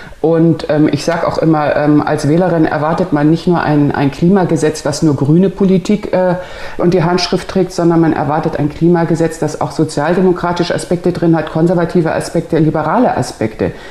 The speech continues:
Also diese umfänglichen Lösungen und in die der Bürger mindestens mit einbezogen wird in, in deiner Alltag, in seinem Alltagswissen auch, denn es gibt ja viel Kompetenz, ähm, die auch in der Bevölkerung schlummert,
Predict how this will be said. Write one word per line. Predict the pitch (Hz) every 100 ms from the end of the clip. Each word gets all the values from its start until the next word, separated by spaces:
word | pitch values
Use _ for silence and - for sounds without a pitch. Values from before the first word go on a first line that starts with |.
| - -
Also | 156 165
diese | 156 170 175 - - -
umfänglichen | 247 302 - 208 196 196 180 190 170
Lösungen | 160 196 196 160 156 185 262 - - - - -
und | 202 240 -
in | 180 160
die | 190 214 262 262 - -
der | 170
Bürger | - 185 202 185 - -
mindestens | 160 240 254 - 185
mit | 185 175
einbezogen | 156 180 170 - 170 165 156
wird | 143 165 165 - -
in, | 180 180 170
in | 165 208
deiner | 180 165 165 -
Alltag, | 165 196 190 180
in | 175
seinem | 165 147
Alltagswissen | 156 151 139 151 170 - 214
auch, | 220 277 -
denn | 151
es | 143
gibt | - 135
ja |
viel | 139 170
Kompetenz, | - 143 139 160 143 208 - - - - -
ähm, | 151 156 147
die | 143
auch | - -
in | 170
der |
Bevölkerung | 156 156 175 170 175 170 165
schlummert, | - - 160 180 196